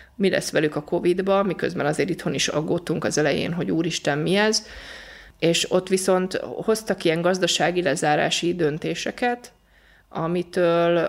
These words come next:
a nagy piacokat lezárták, felment ugye a beszerzési ár, és az emberek ugye nem tudtak dolgozni, járni, elgond-, nagyon gyorsan elfogy a pénz. Ugye nincsenek olyan tartalék, mint nálunk,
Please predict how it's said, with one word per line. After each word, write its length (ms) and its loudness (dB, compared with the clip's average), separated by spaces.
a 260 0
nagy 220 2
piacokat 580 0
lezárták, 960 0
felment 640 0
ugye 240 0
a 80 2
beszerzési 920 -2
ár, 500 0
és 240 -4
az 120 0
emberek 420 0
ugye 140 2
nem 160 2
tudtak 360 -2
dolgozni, 520 2
járni, 300 2
elgond-, 320 0
nagyon 240 4
gyorsan 340 0
elfogy 340 -2
a 60 0
pénz. 380 -4
Ugye 140 -2
nincsenek 420 -2
olyan 200 -2
tartalék, 580 -2
mint 180 -6
nálunk, 400 2